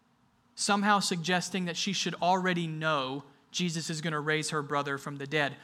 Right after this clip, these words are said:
Rather, Jesus is reminding Martha of something that we are very prone to forget, that sight comes by faith,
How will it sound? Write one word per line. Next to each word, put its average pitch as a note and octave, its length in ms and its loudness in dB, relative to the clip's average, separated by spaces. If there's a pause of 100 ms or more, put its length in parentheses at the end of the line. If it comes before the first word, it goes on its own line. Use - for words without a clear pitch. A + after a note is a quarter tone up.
(220)
Rather, F3 600 4 (260)
Jesus G#3 420 4
is F#3+ 160 0
reminding F#3 720 4
Martha E3 520 4
of F3+ 120 4
something G#3 380 2
that F#3 160 -2
we G3+ 120 2
are F3+ 120 4
very F3+ 340 4
prone G3+ 380 2
to G3 100 -4
forget, D#3+ 580 -2 (2000)
that F3 180 0
sight - 560 4 (240)
comes F3+ 280 -2
by E3 200 4
faith, - 640 -8